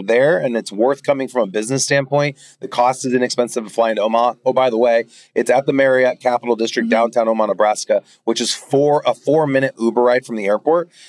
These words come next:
Speaker 1: So I know everyone says, "Oh, it's Omaha." Well, in the summer, Omaha's beautiful. It's not as hot as Vegas or Arizona,
Speaker 2: Mm-hmm.
Speaker 1: and it's not thirty minutes away from the, um, ho-, the
Speaker 2: Hotel.
Speaker 1: airport.
Speaker 2: Yeah.
Speaker 1: And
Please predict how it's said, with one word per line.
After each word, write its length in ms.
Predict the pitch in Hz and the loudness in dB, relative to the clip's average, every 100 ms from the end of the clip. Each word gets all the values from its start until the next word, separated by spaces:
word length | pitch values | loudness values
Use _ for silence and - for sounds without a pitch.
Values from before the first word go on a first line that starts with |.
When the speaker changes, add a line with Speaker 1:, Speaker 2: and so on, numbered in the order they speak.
| - | -6
Speaker 1:
So 100 | 131 | 0
I 40 | 135 | 2
know 100 | 147 | 2
everyone 200 | 135 123 | 2 0
says, 120 | 117 | 2
"Oh, 140 | 123 | 2
it's 120 | 117 | 0
Omaha." 460 | 104 127 127 101 95 | 0 0 0 2 0
Well, 120 | 104 | 0
in 140 | 120 131 | -2 -2
the 60 | |
summer, 300 | - 143 156 | 0 0 0
Omaha's 260 | 127 123 110 | 0 -2 -4
beautiful. 540 | 92 120 110 113 139 - - - | -2 0 0 0 -4 -4 -18 -12
It's 140 | 104 | -4
not 140 | 113 113 | 0 0
as 100 | 117 | 0
hot 320 | 127 123 120 | 0 2 0
as 160 | 104 - _ | -4 -10 _
Vegas 520 | 95 110 117 110 110 - | -4 0 0 0 -2 -2
or 180 | 104 | -2
Arizona, 580 | 107 107 104 113 113 104 117 | 0 2 0 0 0 0 0
Speaker 2:
Mm-hmm. 180 | 226 233 - - | -2 -6 -8 -2
Speaker 1:
and 160 | 120 | 0
it's 160 | 117 - | 0 0
not 240 | 127 120 _ - - | -2 -2 _ -18 -4
thirty 280 | 151 156 143 | 0 2 2
minutes 300 | 139 139 120 | 2 0 0
away 220 | 120 123 | 2 2
from 260 | - 123 113 | 0 -2 0
the, 280 | 107 104 - - | 0 0 -4 -2
um, 360 | 104 95 95 104 | 0 0 -4 -4
ho-, 120 | 120 - | -4 -4
the 280 | 107 101 98 | 0 0 0
Speaker 2:
Hotel. 120 | 104 _ _ - | -6 _ _ -2
Speaker 1:
airport. 600 | 127 139 113 107 107 143 | 0 0 2 2 2 0
Speaker 2:
Yeah. 180 | 117 - 123 - | -6 -10 -12 -6
Speaker 1:
And 320 | 120 120 113 | 0 2 0